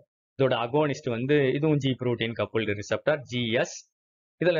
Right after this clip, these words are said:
அஹ், pride அப்படின்னு இருக்கும், எல்லா ட்ரக்கோட பேரும் pride, ப்ரைடுன்னு முடியும். sisa pride, mosa pride, அஹ், rinza pride, ito pride, இந்த மாதிரி. இதெல்லாம் யூஸ் வந்து gastroesophageal reflux disease, அதே மாதிரி irritable bowel syndrome. அதுல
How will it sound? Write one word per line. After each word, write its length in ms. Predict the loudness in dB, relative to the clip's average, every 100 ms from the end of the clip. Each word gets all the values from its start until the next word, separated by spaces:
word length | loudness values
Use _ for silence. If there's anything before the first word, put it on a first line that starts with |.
| 2
அஹ், 420 | 2 2 0 -2 -2
pride 360 | 0 0 -2 -4
அப்படின்னு 360 | -4 -2 0
இருக்கும், 220 | 0 0 0
எல்லா 220 | 2 0
ட்ரக்கோட 400 | -2 -4 -2 -2
பேரும் 600 | 0 2 2 -2 -4 -6 -2
pride, 260 | 0 -2 -2
ப்ரைடுன்னு 380 | -2 -2 -2 -2
முடியும். 260 | -2 -4 -2
sisa 240 | -2 -2
pride, 400 | -2 -2 -2 -2
mosa 340 | -2 -2 -2 -2 -2
pride, 260 | -4 -4 -8 _ _ _ _ _ -6
அஹ், 240 | -2 -2 0
rinza 440 | 0 0 0 -2
pride, 280 | -2 -2 -2
ito 340 | -2 0 0 0
pride, 200 | -2 -2
இந்த 180 | -4 -4
மாதிரி. 460 | -2 -2 -2 -6 -8 _ _ -2
இதெல்லாம் 340 | 0 0 0
யூஸ் 260 | -2 -4 -4
வந்து 520 | -2 0 2 2 0
gastroesophageal 880 | -2 -4 -2 -2 -2 -2 -2 -2 -2
reflux 300 | -4 -4 -4 -4 -6
disease, 360 | -2 -2 -2 -8 _ -14 -6
அதே 240 | -4 -2
மாதிரி 320 | -4 -6 -6 -10 _ _ _
irritable 420 | 0 2 0 0 -2
bowel 280 | -2 -2 -4
syndrome. 360 | -6 -2 0 -2 -2
அதுல 440 | -2 -2 -4